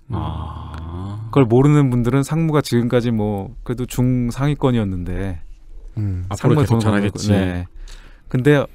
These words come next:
Speaker 2: 지난주에 절반이 전역했대 뭐 이런 걸 모르는 사람들하고 아는 사람들은
Speaker 3: 음.
Speaker 2: 배팅 마켓에서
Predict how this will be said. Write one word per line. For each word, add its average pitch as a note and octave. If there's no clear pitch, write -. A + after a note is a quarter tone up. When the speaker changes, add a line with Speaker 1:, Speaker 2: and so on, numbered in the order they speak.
Speaker 2:
지난주에 C#3
절반이 A#2+
전역했대 G2+
뭐 G2+
이런 A#2+
걸 B2
모르는 C#3
사람들하고 G#2+
아는 G2+
사람들은 G#2
Speaker 3:
음. F#2+
Speaker 2:
배팅 A#2
마켓에서 F#2+